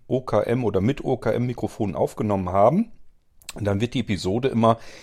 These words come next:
mit in Klammern drei D markiert. Das sollte hier jetzt eigentlich auch der Fall sein.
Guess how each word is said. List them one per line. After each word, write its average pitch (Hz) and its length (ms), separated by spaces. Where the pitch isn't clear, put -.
mit - 520
in 92 220
Klammern 104 440
drei 92 260
D 98 540
markiert. 85 680
Das 92 120
sollte 92 240
hier 101 200
jetzt - 260
eigentlich 87 360
auch 95 180
der 82 120
Fall 80 300
sein. - 340